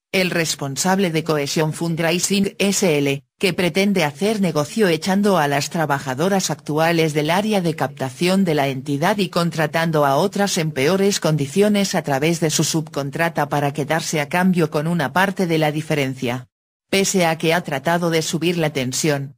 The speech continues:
no lo ha conseguido. Como no han conseguido atemorizarnos con su chulería, han decidido llamar a la policía que al ver el panorama nos ha preguntado si esta O N G era trigo limpio.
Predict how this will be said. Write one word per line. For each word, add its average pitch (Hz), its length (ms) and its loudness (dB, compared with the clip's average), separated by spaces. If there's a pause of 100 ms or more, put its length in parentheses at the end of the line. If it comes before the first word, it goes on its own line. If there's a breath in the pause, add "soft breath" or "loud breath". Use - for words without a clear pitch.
(140)
no 190 220 4
lo 226 160 4
ha 185 80 2
conseguido. 139 720 -4 (460)
Como 160 280 2
no 165 200 0
han 196 180 2
conseguido 170 640 0
atemorizarnos 165 960 0
con 151 200 0
su 151 160 -4
chulería, 147 680 -2 (200)
han 185 200 2
decidido 185 520 0
llamar 180 400 0
a 185 60 2
la 175 160 2
policía 175 580 0
que 175 140 0
al 147 140 2
ver 202 220 4
el 185 140 0
panorama 170 580 2
nos 175 220 0
ha 143 120 2
preguntado 156 640 0
si 151 240 0
esta 156 280 0
O 156 60 2
N 185 280 2
G - 160 0
era 175 260 0
trigo 156 340 0
limpio. 135 600 -4